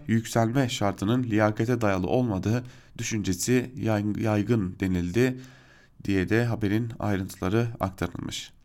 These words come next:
"Buz gibi soygun" başlıklı bir diğer haberi aktaralım sizlere. Doğalgaz zamlarıyla zorlanan tüketici şimdi de soğuk hava gerekçesiyle düzeltilmiş tüketim bedelinden kaynaklı yüksek faturalarla karşılaştı. Gümüşhane'deki bir yurt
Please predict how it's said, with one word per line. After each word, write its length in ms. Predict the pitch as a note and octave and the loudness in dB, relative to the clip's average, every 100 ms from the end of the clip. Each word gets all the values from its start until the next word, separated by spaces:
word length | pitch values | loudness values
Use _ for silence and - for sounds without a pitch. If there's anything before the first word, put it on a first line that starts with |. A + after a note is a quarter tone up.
| _ _ | _ _
"Buz 320 | A#2+ D#3+ B2+ | 0 0 0
gibi 400 | A2+ A2+ C3 C#3 C3 | -2 2 2 2 -2
soygun" 800 | - - A#2 A2+ A#2+ A#2 F#2 F#2 - | -10 0 2 4 4 2 0 -4 -6
başlıklı 560 | G2+ - F2+ - A#2 | -4 -4 -6 -4 0
bir 120 | A2 | 2
diğer 180 | G#2+ G#2 | 2 2
haberi 240 | G2 G2 F#2+ | 2 2 0
aktaralım 480 | F#2 F2+ F#2+ F2+ | 0 -4 -2 -2
sizlere. 600 | F2+ - - F#2 A2+ B2+ B2+ - - A2+ | -6 -10 -2 4 4 4 -6 -20 -6 2
Doğalgaz 440 | A#2 B2+ C3 A#2+ | 4 6 4 4
zamlarıyla 520 | B2+ B2+ B2+ C3+ C3 | 2 4 2 4 2
zorlanan 480 | A#2+ B2+ A#2+ A#2+ A#2+ | 4 2 4 2 0
tüketici 420 | - A#2 A2+ C3+ | -2 -2 -2 -4
şimdi 300 | - D3 A#2 | 0 0 2
de 100 | C3 | 0
soğuk 340 | C3 A2+ A#2 A#2 | 2 2 4 2
hava 160 | A#2 | 2
gerekçesiyle 680 | A2+ A2 G#2+ G#2+ A#2+ C#3 A#2+ | 2 2 0 -2 0 0 -2
düzeltilmiş 520 | G#2 A2+ A2 A2+ C#3+ | 2 2 2 -4 -4
tüketim 420 | A#2+ A#2 A#2 C3 | -2 -2 0 0
bedelinden 520 | A#2+ A2 G2+ F#2+ F#2+ | 2 4 2 2 -2
kaynaklı 640 | F#2 G#2 G2+ F#2+ - D3 D3+ - - - | 0 0 2 0 2 2 2 -8 -20 -10
yüksek 340 | G2 - B2+ | -10 -4 -4
faturalarla 640 | B2+ A2+ A2+ G#2 G#2 F#2+ F2+ | -4 -4 -2 0 -2 -2 -4
karşılaştı. 760 | - - - - F2+ - E2+ - - - - - | -6 -8 -6 -6 -6 -2 -2 -4 -20 -20 -14 -2
Gümüşhane'deki 760 | C3+ D#3 D#3 C#3+ C3 B2+ A#2+ | 0 2 4 4 2 0 -2
bir 120 | C3 A2+ | 0 2
yurt 300 | C3 D#3 | 2 0